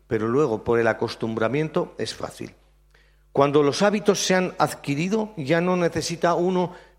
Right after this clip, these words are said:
más que ponerlo en movimiento por el ejercicio de la voluntad. Yo decido apretar el botón y sale como algo automático. No tengo que preocuparme demasiado de cómo funciona, porque estoy acostumbrado a hacerlo.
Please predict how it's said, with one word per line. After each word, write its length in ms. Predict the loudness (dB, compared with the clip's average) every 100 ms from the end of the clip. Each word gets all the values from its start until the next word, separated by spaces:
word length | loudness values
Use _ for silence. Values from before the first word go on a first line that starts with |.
| _
más 400 | -10 -2 0 0
que 200 | 0 0 -2 -14 _
ponerlo 440 | 2 4 4 4
en 100 | 2
movimiento 680 | 4 4 4 2 2 0 2
por 200 | 4 4
el 100 | 4
ejercicio 640 | 2 2 0 -2 -2 2
de 60 | 4
la 100 | 4
voluntad. 640 | 4 2 -2 2 0 0 -10
Yo 180 | 0 2
decido 360 | 2 0 2
apretar 340 | 2 0 0 0
el 80 | 2
botón 340 | 2 0 0 -6 -10 -12 _ -6
y 100 | -4
sale 380 | 0 0 0 -8 -18 _
como 260 | -2 4
algo 340 | 4 4 0 -2 -14 -4
automático. 800 | -4 -2 0 0 -2 -10 -16 -20 -20 _
No 180 | -2 0
tengo 260 | 2 0 0
que 100 | -2
preocuparme 720 | 0 0 0 -2 -2 0 -2
demasiado 680 | -2 -2 -2 0 0 2
de 180 | 0 -2
cómo 260 | -2 -2 -2
funciona, 640 | -2 -6 -4 -4 -4 -6 -12 _ _ _ _
porque 180 | -10 -8
estoy 300 | 0 0 0
acostumbrado 840 | -2 -4 -6 -6 -4 2 2 2 0
a 160 | -2
hacerlo. 480 | 0 -2 -2 -4 -6